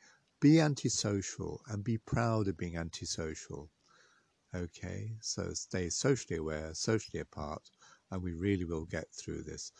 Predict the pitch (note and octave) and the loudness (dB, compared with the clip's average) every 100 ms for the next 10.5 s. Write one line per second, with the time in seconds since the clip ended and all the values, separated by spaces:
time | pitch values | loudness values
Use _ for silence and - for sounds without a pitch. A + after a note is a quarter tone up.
0 | - - - E2 D#2 D#2+ - G2 F2+ E2+ | -20 -14 -8 -6 -6 -8 -8 -6 -4 -2
1 | - F#2 E2+ E2 D#2 - G2 G#2+ G#2+ - | -2 -2 -2 -4 -6 -4 0 2 0 -4
2 | G2 F#2+ - E2+ D#2 - - _ D#3 G#3 | -4 -4 -6 -6 -8 -16 -20 _ 0 0
3 | - - D3 B2+ A2 G2+ A2+ F#2+ F2 - | 0 0 0 2 0 0 0 0 0 -2
4 | - E2 D2+ C#2 - - - F2+ - E2 | -8 -6 -4 -4 -6 -12 -8 -8 -6 -8
5 | D2+ - - - - - _ _ G2+ F#2 | -8 -8 -8 -8 -12 -20 _ _ -6 -6
6 | - D#2 D2+ D2+ D#2 _ _ _ - - | -6 -6 -6 -6 -10 _ _ _ -10 -6
7 | D2+ D2 D#2 - - D#2 D2+ D#2+ D#2 F#2+ | -6 -8 -14 -10 -4 -2 -2 -4 -4 -2
8 | D#2 D2+ D#2 - - - _ _ _ G#2+ | -2 -2 -4 -8 -20 -20 _ _ _ 0
9 | F#2 - F2 D2+ - F#2+ E2 - F2+ E2 | 0 -4 -4 -4 -4 -4 -4 -2 -2 -2
10 | - D#2+ D2+ D2 C#2 | -6 -8 -6 -6 -10